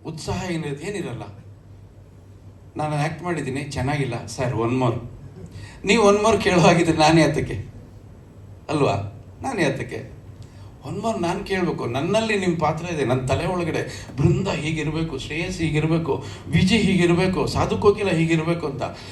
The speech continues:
ಅದು ಹಾಗೆ ಚಿತ್ರಣ ಬರಬೇಕು ತೆರೆ ಮೇಲೆ,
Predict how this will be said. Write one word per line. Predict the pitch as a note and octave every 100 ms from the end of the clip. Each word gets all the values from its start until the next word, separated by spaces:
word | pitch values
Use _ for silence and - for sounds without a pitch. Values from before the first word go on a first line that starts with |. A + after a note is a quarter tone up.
| -
ಅದು | D#3
ಹಾಗೆ | - - G3 A#3
ಚಿತ್ರಣ | G3+ G3+ G3+ G#3+
ಬರಬೇಕು | G3+ F#3 G#3 G#3 G3+
ತೆರೆ | D3+ D#3 F3
ಮೇಲೆ, | E3 A#2 F#2+ -